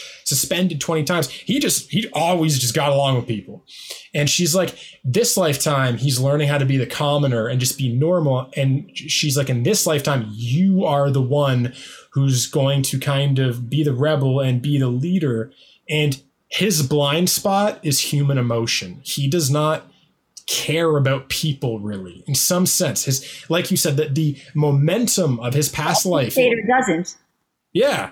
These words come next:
Speaker 1: And, and she's like, because even, like, my mom and I'll talk about this and we're like, "Yeah, he just, he,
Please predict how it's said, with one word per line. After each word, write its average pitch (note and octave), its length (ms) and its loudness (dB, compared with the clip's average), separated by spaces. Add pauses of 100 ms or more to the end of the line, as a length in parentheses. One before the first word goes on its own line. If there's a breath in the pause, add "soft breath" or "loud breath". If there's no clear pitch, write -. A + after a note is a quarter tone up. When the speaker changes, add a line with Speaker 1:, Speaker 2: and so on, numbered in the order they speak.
(100)
Speaker 1:
And, F#3 140 0
and F3+ 220 2
she's G3+ 240 2
like, - 320 -4
because F#3 260 0
even, G#3 220 2
like, E3+ 140 0
my D3 100 0
mom D3+ 300 2
and G3+ 80 2
I'll C3 140 0
talk A#2+ 260 -4
about A2+ 200 -4
this G#2+ 320 -6 (200 loud breath)
and D#3 100 -2
we're F3+ 60 2
like, F3+ 240 0 (460 loud breath)
"Yeah, G#3 120 0
he F#3 220 0
just, - 500 -2
he, - 340 -10